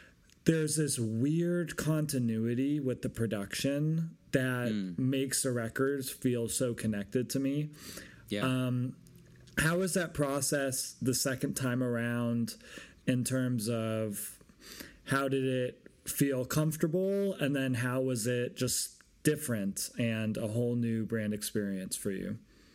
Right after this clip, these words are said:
Speaker 2: Yeah. Working with Kev Billingsley, um, was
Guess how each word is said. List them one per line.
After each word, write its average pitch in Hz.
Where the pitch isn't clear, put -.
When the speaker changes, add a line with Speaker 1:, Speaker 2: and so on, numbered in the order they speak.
Speaker 2:
Yeah. 92
Working 120
with 107
Kev 92
Billingsley, 85
um, 82
was 95